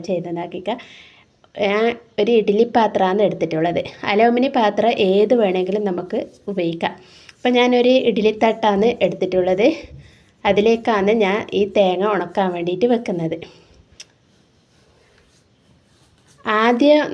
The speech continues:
നല്ല മോശമായ തേങ്ങ ഉണ്ടെങ്കിൽ ഏറ്റവും അടിയിൽ വെച്ച് കൊടുക്കുക. അതെന്തിനാന്ന് വെച്ചാൽ നമ്മൾ ഏറ്റവും അടിയിൽ വെക്കുന്ന തേങ്ങ ഈ പാത്രം ചൂടാകുമ്പോൾ കുറച്ച് നല്ലോണം ഒരു ഉണങ്ങി വരുമ്പോൾ ഏകദേശം ഒരു, ഒരു, ഒരു കറുപ്പടിക്കാൻ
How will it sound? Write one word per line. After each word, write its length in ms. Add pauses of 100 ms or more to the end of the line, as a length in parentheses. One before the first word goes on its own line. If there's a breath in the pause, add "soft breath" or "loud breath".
നല്ല 320 (480)
മോശമായ 540 (160)
തേങ്ങ 300
ഉണ്ടെങ്കിൽ 320
ഏറ്റവും 340
അടിയിൽ 320
വെച്ച് 180
കൊടുക്കുക. 320 (120)
അതെന്തിനാന്ന് 600
വെച്ചാൽ 280 (180)
നമ്മൾ 220
ഏറ്റവും 340
അടിയിൽ 240 (100)
വെക്കുന്ന 260 (140)
തേങ്ങ 360 (500 loud breath)
ഈ 20 (260)
പാത്രം 460 (180)
ചൂടാകുമ്പോൾ 720
കുറച്ച് 460 (260)
നല്ലോണം 460
ഒരു 100 (140)
ഉണങ്ങി 380 (100)
വരുമ്പോൾ 380 (260)
ഏകദേശം 440
ഒരു, 140 (580)
ഒരു, 160 (600 loud breath)
ഒരു 180 (520)
കറുപ്പടിക്കാൻ 640